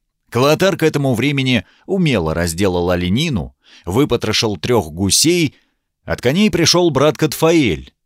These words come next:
В руках длинные прутья, уже очищенные от коры. Готовые шампуры. Ревель принес еще хвороста,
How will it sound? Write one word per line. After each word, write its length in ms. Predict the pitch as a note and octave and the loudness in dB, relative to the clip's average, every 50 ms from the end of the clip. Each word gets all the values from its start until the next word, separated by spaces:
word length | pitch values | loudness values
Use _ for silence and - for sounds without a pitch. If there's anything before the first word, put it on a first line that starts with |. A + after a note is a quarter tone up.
| _ _ _ _ - - - | _ _ _ _ -20 -16 -12
В 140 | - E2+ G#2 | -6 -2 0
руках 400 | C3+ D3 - D#3+ D#3 B2 G#2 G#2 | 0 0 2 2 2 2 0 -2
длинные 500 | G#2+ A#2+ C3+ C3+ B2+ B2 B2 B2 A#2+ A2+ | -2 0 0 2 2 2 4 4 4 2
прутья, 580 | - A#2+ D3+ F3+ D#3+ - - F2+ D2 C2+ C2 - _ _ _ | 2 0 -2 0 -2 -2 -4 -4 -6 -6 -10 -14 _ _ _
уже 340 | - E2 F2+ E2 G#2 A2+ A2+ | -10 -8 -6 -2 0 0 0
очищенные 840 | G#2+ - - - C3+ C3+ B2+ - - B2 A#2+ A#2 A#2 A#2 A#2 A2+ A#2+ - - | 0 0 0 0 0 0 0 0 0 0 0 0 2 2 2 2 0 -2 -4
от 160 | - A2 - - | -6 -6 -6 -4
коры. 440 | - A#2 A2+ G#2 F2 C#2+ C2 - _ _ _ _ _ _ _ _ _ | -4 -2 -2 -2 -4 -8 -12 -16 _ _ _ _ _ _ _ _ _
Готовые 720 | - F2+ E2 D3+ F3+ F3 G#3+ G3+ G3 F3 F3 F3 E3+ D3+ | -12 -4 -2 -2 0 0 2 2 4 4 6 4 4 4
шампуры. 800 | - - F3+ F#3 F3+ F3 - - F3+ E3 A2 F2 E2 C#2 - - _ _ _ _ _ _ _ _ _ | 4 4 4 4 2 2 0 0 0 0 0 0 -2 -4 -6 -10 _ _ _ _ _ _ _ _ _
Ревель 500 | - D2 D#3+ - D3+ F3+ F#3 G3 G3 F3 | -8 -2 0 0 2 2 2 0 -2 -2
принес 400 | - D#3+ E3+ D#3+ E3 E3+ D#3 - | -2 -2 0 0 0 0 -2 -2
еще 400 | C#3 D#3+ F3+ E3 - - D#3+ D3+ | -2 0 0 0 2 2 2 2
хвороста, 760 | G2+ - - E2 E2 G2+ G2 E2 D#2 - - - C#2+ - - | 0 -2 -4 -4 -4 -2 -2 -2 -4 -4 -6 -8 -10 -14 -18